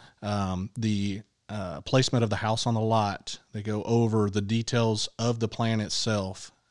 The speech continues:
Um, they talk through all of the questions that the customer has on their home. The builder exchanges his contact information with them so that he can, um, they can be in constant contact,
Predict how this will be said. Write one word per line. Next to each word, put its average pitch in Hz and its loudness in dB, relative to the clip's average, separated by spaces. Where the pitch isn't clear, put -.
Um, 95 -8
they 107 -2
talk 117 2
through 110 2
all 123 6
of 123 4
the 107 4
questions 135 4
that 117 4
the 117 -2
customer 120 2
has 113 0
on 107 2
their 131 4
home. 113 2
The 101 -2
builder 113 4
exchanges 120 2
his 123 2
contact 131 2
information 101 -2
with 101 -4
them 107 -2
so 107 2
that 101 0
he 117 0
can, 104 -2
um, 95 -4
they 113 0
can 107 0
be 107 2
in 101 0
constant 117 -2
contact, 110 -2